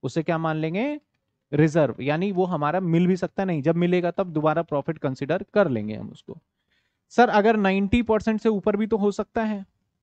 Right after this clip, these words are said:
अब, अब नाइंटी परसेंट जितना भी हुआ, approx नाइंटी से ऊपर जितना भी होगा, तो भैया हमें कोई परसेंटेज नहीं, surplus into में cash received divided by work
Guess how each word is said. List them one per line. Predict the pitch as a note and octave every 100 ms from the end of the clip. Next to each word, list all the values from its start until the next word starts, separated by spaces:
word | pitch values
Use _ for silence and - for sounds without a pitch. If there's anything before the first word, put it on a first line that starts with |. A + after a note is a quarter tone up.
| _ _ _ _ _ _ _
अब, | C#3+ F3
अब | G#3
नाइंटी | G3+ F3 F3+ F#3 A3
परसेंट | G#3+ G#3+ - G#3
जितना | F3 F3 G3+ A3
भी | G#3+
हुआ, | G#3+ G#3 -
approx | F3+ F#3+ G#3 F#3+ G3
नाइंटी | F3 F#3 G3
से | G#3 G#3+
ऊपर | F#3 G#3 G3+
जितना | F#3 G3+ G#3
भी | G#3
होगा, | G3+ F#3+ G3+ - _ _ _
तो | G#3+
भैया | F#3+ G3 G#3+
हमें | F#3 F#3+ G#3 - -
कोई | G3
परसेंटेज | G#3 F#3 - F3+ F#3
नहीं, | F#3 G3+
surplus | - D3 - F3+ A#3+ - - _ _ _ _ _ _ _ _ _ _ _ _ - _ _ _ _ -
into | D#3+ F#3+ G3
में | F#3+
cash | G3+ - D#3 E3+ F#3
received | F3 G#3 F#3 D#3+
divided | D3 D3 D#3+
by | F3 F#3+ C#3
work | D3 F#3+ -